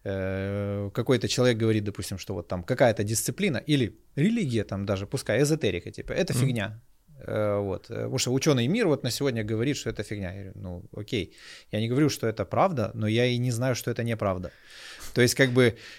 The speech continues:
Speaker 1: э, ты не знаешь, типа, что будет через пять лет. Э, сто лет назад, если бы люди сказали, что мы там принимаем какую-то таблеточку, у нас там голова перестаёт болеть, это было бы вау,
Speaker 2: У
Speaker 1: типа.
Speaker 2: нас есть большие проблемы с произнесением вслух фразы «я не знаю».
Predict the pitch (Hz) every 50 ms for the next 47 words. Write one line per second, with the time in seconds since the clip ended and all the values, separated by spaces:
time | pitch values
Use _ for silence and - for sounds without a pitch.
0 | - _ - 85 - - - - 175 196 202 190 175 196 226 220 196 151 - -
1 | - - 131 - 117 - - 156 151 143 143 131 139 139 135 135 - 151 143 147
2 | 139 117 104 95 - - - 117 117 117 117 117 117 110 - - - 170 190 196
3 | 180 170 151 151 196 196 170 151 - - 160 147 151 151 165 147 143 139 - -
4 | 123 139 139 131 123 - 127 127 127 127 - 123 117 110 110 120 117 123 123 120
5 | 117 110 - - 110 - 110 - 113 107 110 117 110 110 104 - - - 110 110
6 | 110 - 110 107 107 113 107 110 160 202 202 160 135 113 - - 113 107 104 107
7 | 98 95 92 - - 107 - 104 101 110 107 110 101 104 107 98 95 90 87 87
8 | 95 95 98 95 - - - - 117 104 110 117 117 120 - - - - - 95
9 | 98 104 110 104 - - 98 98 101 - - 113 107 104 - - 101 95 107 117
10 | 131 135 131 117 101 98 98 - - - - 95 95 98 95 101 98 - - -
11 | 107 101 98 98 - - - 120 113 110 - - - - 101 101 104 104 104 95
12 | 95 98 92 95 92 98 107 - - - - 113